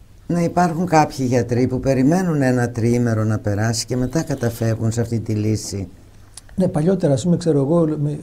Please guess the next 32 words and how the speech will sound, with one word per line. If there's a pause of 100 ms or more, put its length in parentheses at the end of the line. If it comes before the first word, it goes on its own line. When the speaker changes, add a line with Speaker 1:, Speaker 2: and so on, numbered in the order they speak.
Speaker 2:
με,
εγώ (400)
είχα
μεγαλώσει
σαν, (280)
στη-,
στην
ιατρική, (300)
ξέροντας
ότι
όταν (120)
κάτι
το
θεωρούμε
σαν
ιογενές, (160)
δεν
δίναμε
αντιβιωτικά
καθόλου. (720)
Μετά
αρχίσαν
να
δίνουν
μήπως
για
τις
επιπλοκές
και
τέτοια
πράγματα
και